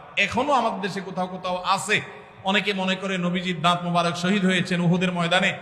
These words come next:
তো তিনি হালুয়া খাইছেন, সেজন্য আমরা ভালো দাঁতে হালুয়া খাই। নবীজির দাঁত ভাঙা হালুয়া খাইছেন, আমাদের আস্ত দাঁতে আমরা কি খাই? হালুয়া খাই। আপনার বাপের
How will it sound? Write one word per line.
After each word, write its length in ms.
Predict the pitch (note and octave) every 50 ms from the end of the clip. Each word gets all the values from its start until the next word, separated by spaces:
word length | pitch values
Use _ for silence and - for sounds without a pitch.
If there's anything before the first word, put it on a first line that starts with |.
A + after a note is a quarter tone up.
| - - - - -
তো 60 | - E3
তিনি 560 | - - F3 F3+ G3+ A3 A#3 C4+ - - - - - - - -
হালুয়া 340 | D3 D#3 F#3 G#3+ G#3+ G#3 G3+
খাইছেন, 480 | F#3+ - F3 E3+ D#3+ C#3 D#3+ E3 D3+ B2 - - - - -
সেজন্য 360 | - E3+ F3 F3 F#3+ F#3 F#3
আমরা 240 | F#3 F3+ F3+ F3+ F3
ভালো 320 | - C3 C3+ C#3 D#3 E3
দাঁতে 280 | E3+ D#3 D3 C#3 C#3 D3+
হালুয়া 300 | B2+ B2+ B2 A#2+ A#2+ A2
খাই। 180 | A2+ - G#2 F2+ F2 - -
নবীজির 440 | C3 E3 F3+ G#3 G#3+ G3+ A#3 F#3+ E3+
দাঁত 180 | F#3 F#3 G3 F3+
ভাঙা 340 | F3 G3+ G#3 A3+ A#3 G#3+
হালুয়া 260 | G3 G3 A3 A#3 A#3 A3+
খাইছেন, 440 | G3+ G#3+ G3+ E3+ D#3 E3+ C3 - - - - - -
আমাদের 280 | E3 F3 G3+ G3 G3+ G3
আস্ত 240 | F3+ F3+ F3 - G#3+
দাঁতে 300 | G#3 G#3+ G#3 G#3 A3 G#3+
আমরা 200 | G#3 A3 A3 A3
কি 160 | - A3 A3
খাই? 340 | F3 A3+ A#3+ A3+ G#3 F#3+ G#3 C4 D4+ - - - - - - - - - - - -
হালুয়া 340 | A3 C4 C4 B3+ B3 A3+
খাই। 240 | F#3+ C#3+ E3+ D3+ A#2 - - - - - - -
আপনার 380 | - F3+ F#3+ - - A3 A3+ A3
বাপের 300 | G#3 G#3+ G#3 G#3 A3 A3